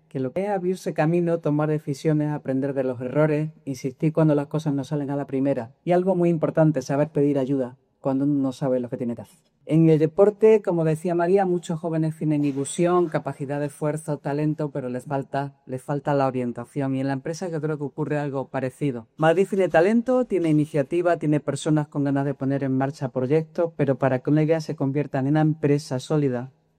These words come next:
hace falta acompañamiento, método y sobre todo información.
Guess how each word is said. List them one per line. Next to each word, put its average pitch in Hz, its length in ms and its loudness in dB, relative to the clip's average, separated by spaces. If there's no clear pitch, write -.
hace 156 300 -10
falta 151 340 -4
acompañamiento, 135 800 0
método 156 560 0
y 131 120 -8
sobre 131 340 -4
todo 151 240 -2
información. 120 800 -4